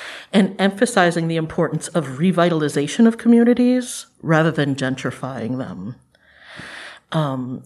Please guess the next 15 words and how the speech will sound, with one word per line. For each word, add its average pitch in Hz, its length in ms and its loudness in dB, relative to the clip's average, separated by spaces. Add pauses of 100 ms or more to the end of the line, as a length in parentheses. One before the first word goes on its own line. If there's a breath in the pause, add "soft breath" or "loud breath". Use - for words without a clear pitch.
and 156 180 -4
so 143 420 -4 (840)
it's, 208 380 -2
it's 208 140 -2
a 196 60 2
very 190 320 2
broad 156 480 -6
topic. 139 640 -8 (600 loud breath)
Uh, 147 420 -4 (220)
but, 302 520 2 (600 loud breath)
you 247 120 6
know, 262 140 8
it 247 120 4
also 277 380 4
hits - 800 -2